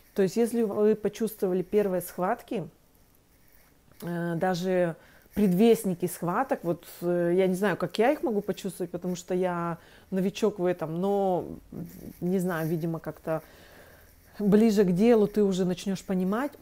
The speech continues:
То есть когда ты начинаешь чувствовать, вот, э, все говорят, что вот эта волна, там несколько схваток, потом, м, передых, потом опять несколько схваток. То есть когда ты при-, чувствуешь придли-, приближение схваток,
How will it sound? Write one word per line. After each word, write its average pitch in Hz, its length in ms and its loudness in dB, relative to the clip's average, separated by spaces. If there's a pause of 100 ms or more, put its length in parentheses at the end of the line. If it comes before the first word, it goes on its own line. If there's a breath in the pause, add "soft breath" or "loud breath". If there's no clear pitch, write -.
То 208 80 0
есть 202 120 0
когда 202 260 0
ты 208 520 2
начинаешь 196 480 -4
чувствовать, 285 520 -2
вот, 180 300 -8
э, 180 320 0
все 190 200 -6
говорят, 185 260 -2
что - 140 -12
вот 165 140 -8
эта 170 160 -8
волна, 170 580 -4 (500 loud breath)
там 160 440 -4
несколько 196 440 -2
схваток, 240 560 -4
потом, 180 380 -2 (140)
м, 170 300 -4
передых, 196 440 0
потом 175 240 -4
опять 175 220 -2
несколько 170 400 -8
схваток. 240 360 -6 (440 loud breath)
То - 80 2
есть 208 80 -2
когда 220 200 0
ты 247 80 0
при-, - 280 -4
чувствуешь 233 380 -2
придли-, 196 380 -2 (100)
приближение 202 880 2
схваток, 220 680 -4